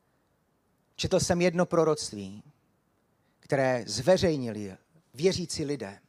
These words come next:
ohledně katastrofy na Jižní Moravě. Nebudu vám ho číst, protože to je humus. A pak udali ještě pro mě takovou drzou věc, že k tomu proroctví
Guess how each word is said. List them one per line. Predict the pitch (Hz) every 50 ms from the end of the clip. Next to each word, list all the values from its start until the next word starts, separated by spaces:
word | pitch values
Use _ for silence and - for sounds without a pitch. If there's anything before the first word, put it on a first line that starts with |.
| _ _ _ _ _ _ _ _ _ _ _ _ _
ohledně | - 139 131 151 143 147 143
katastrofy | - - 147 - 151 139 - - 151 143 135 - 147 139
na | 131 131
Jižní | 131 131 123 131 131 127
Moravě. | 123 120 120 110 101 92 85 76 _ _ _ _ _ _ _ _ _ _ _ _ _ _ _ _ - - _ _ _ _ _ _ _ _ _ _ _ _ _ _ _ _ _ _ _ _
Nebudu | - 139 143 147 156 151
vám | 147 156 143 139
ho | 131
číst, | - - - 139 -
protože | - - 113 - 135 - 123 117
to | - 120
je | 110 98
humus. | 85 85 101 131 147 120 104 92 - - - - _ _ _ _ _ _ _ _ _ _ _ _ _ _ _ _ _ _ _ _ _ _ _ _ _ _ _ _ _ _ _ _ _ _ _ _ _ -
A | -
pak | - 156 151
udali | 185 175 170 170
ještě | 160 156 - - 160 - _ _ _ _ _ _
pro | - 180 175 180
mě | 170 180 170
takovou | - 175 156 - 180 170 170 160
drzou | 151 156 139 123 151 135 131
věc, | 120 101 82 76 - - - - _ _ _ _ _ _ _ _ _ _ _ _
že | - -
k | 117
tomu | - 151 147 -
proroctví | - - 143 143 151 165 156 - - - - 104 104 98 92 98 104 117 147